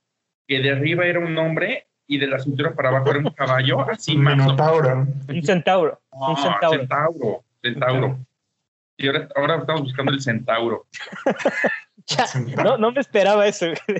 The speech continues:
Speaker 1: Que de hecho, si se
Speaker 3: <laughs> Eso.
Speaker 1: fijan, Drogba tenía cuerpo de centauro, le ves el dorso gigante como de dos metros y las piernas como medio, medio raronas. Pero sí, ahora, ahora vamos a cambiar el, el, el mamado gimnasio por el centauro.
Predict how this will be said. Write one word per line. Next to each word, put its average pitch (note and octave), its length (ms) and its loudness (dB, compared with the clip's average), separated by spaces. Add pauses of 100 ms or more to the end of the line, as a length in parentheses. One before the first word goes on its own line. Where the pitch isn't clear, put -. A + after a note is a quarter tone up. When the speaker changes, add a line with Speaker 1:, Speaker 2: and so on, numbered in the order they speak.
(380)
Speaker 1:
Que D#3 60 0
de F#3 100 2
hecho, - 180 2 (100)
si C4+ 80 0
se F3 100 -6
Speaker 3:
<laughs> A#3 100 2
Eso. G3+ 140 -4
Speaker 1:
fijan, G#3+ 260 0 (360)
Drogba C3+ 500 0
tenía F3+ 340 -2
cuerpo F#3+ 380 -4
de C3 140 -2
centauro, B2+ 480 -2
le C#3+ 80 -2
ves C#3+ 200 -4
el D#3 200 -10
dorso E3 440 -2
gigante B2+ 400 -2
como A2+ 200 -4
de A2+ 60 -4
dos C3+ 180 -2
metros C#3 440 -4 (320)
y A2+ 60 -8
las B2 140 -2
piernas C#3 320 -4
como A2 180 -4
medio, G#2+ 300 -2 (500)
medio A#2 260 -2
raronas. A#2 680 -2 (280)
Pero - 680 -4
sí, D3 80 -4
ahora, D3+ 400 0
ahora D#3+ 140 0
vamos D#3+ 300 -2
a C3+ 100 -2
cambiar C#3 280 0
el, A2+ 200 -8
el, A2 120 -2 (260)
el A#2+ 140 0
mamado C3+ 320 0
gimnasio B2+ 360 -4
por G#2+ 140 -2
el G2+ 120 -6
centauro. A2 640 -4